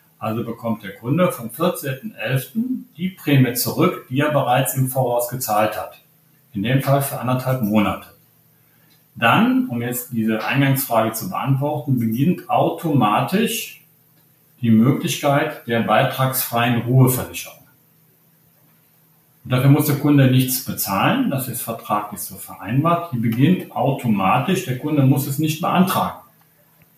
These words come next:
Allerdings beginnt die nur dann oder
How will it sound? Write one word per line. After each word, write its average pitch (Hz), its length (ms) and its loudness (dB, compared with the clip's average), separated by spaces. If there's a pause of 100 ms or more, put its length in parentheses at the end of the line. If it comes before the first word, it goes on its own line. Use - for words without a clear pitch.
(200)
Allerdings 127 720 0
beginnt 131 380 2
die 123 140 2
nur 101 200 0
dann 143 440 2
oder 135 600 2